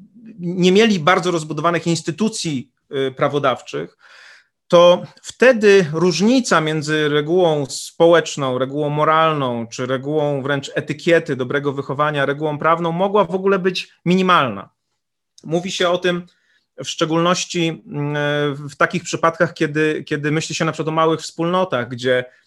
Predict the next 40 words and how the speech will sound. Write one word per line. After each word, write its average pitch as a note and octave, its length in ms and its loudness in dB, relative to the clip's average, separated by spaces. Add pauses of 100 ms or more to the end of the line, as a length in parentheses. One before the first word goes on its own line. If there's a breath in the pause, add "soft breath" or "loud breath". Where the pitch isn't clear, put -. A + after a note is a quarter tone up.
(200 soft breath)
e, C3+ 80 -4 (360)
jednolitość, E3+ 1120 0 (140)
e, C3+ 260 -4
moralna, D3 580 2
jednolitość C#3+ 480 -2
aksjologiczna D3 480 -6
była C3+ 200 0
bardzo C#3 280 -2
duża. B2+ 500 -4 (760)
Tam A3+ 400 6
rozpoznawanie F#3 800 2
różnic F#3 480 0
pomiędzy D#3+ 460 -4
regułami F3+ 480 0 (240 loud breath)
nie E3+ 160 4
było G#3+ 180 6
łatwe, A3+ 260 4
ale G#3 60 2
też G#3 160 -4
nie G#3 80 2
było G#3 520 0 (100)
tak F#3 120 0
naprawdę F#3 240 -2
potrzebne. F3+ 540 2
Ludzie F3+ 400 2 (320 loud breath)
mogli F3+ 240 2
się F3 140 -2
stosować F3 440 -2
do D#3+ 80 0
reguł E3 260 0
natury D#3+ 280 -4
moralnej D#3+ 420 0
tak, E3+ 160 0
jakby D#3 220 -2
były D#3 260 -2
regułami D3+ 380 -4
natury C3+ 260 -6
prawnej F3 480 0
i D3 60 -2
odwrotnie. C3+ 520 -6